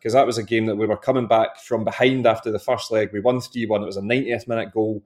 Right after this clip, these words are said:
Huge moment for, for, uh, Stephen Naismith. He's not had anything else. And I think winning games at Tynecastle is a bigger deal than winning games away from home,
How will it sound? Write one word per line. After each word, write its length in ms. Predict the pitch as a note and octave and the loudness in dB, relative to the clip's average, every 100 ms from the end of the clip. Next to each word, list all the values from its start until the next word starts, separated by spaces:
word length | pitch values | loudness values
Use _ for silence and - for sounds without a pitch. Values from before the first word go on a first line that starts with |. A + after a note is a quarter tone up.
| _ - - _ | _ -20 -20 _
Huge 340 | - D#3+ C#3 A#2 | 4 6 6 6
moment 300 | B2+ A2 - _ | 6 4 0 _
for, 460 | - G#2+ G2 G2 | 2 4 4 2
for, 320 | - A2 G2+ - - | -2 0 0 -2 -4
uh, 220 | G#2+ G2+ | -2 -2
Stephen 320 | - - G#2+ | -4 -4 -2
Naismith. 440 | G#2 G#2 - G2+ - | 0 -2 -2 -6 -6
He's 180 | A2 | -4
not 160 | B2 A2+ | 0 2
had 160 | B2 B2+ | 4 4
anything 340 | A#2+ G#2 G#2+ | 2 -2 -2
else. 420 | A#2 G#2+ - - _ _ _ - | 0 0 -6 -14 _ _ _ 0
And 80 | A2+ | 0
I 60 | |
think 300 | - A#2+ G#2 | 2 0 2
winning 260 | A2 B2+ C3 | 4 4 6
games 220 | B2+ A2 | 4 2
at 140 | A2 | -4
Tynecastle 840 | - A#2+ B2+ C3+ B2 A2+ A2+ G2 F2 _ _ _ _ _ _ | -2 0 0 2 2 2 -2 -2 -6 _ _ _ _ _ _
is 160 | A#2+ A2+ | 2 4
a 40 | |
bigger 360 | A#2 C3+ C3+ C3+ | 4 4 4 2
deal 280 | B2 C3+ C#3+ | 2 2 2
than 160 | B2 | 0
winning 220 | A#2+ B2+ A#2+ | 0 0 0
games 240 | B2+ A#2 | -2 0
away 200 | A#2+ C3+ | 0 0
from 160 | B2+ A2 | 2 2
home, 300 | D3 D3+ | 2 0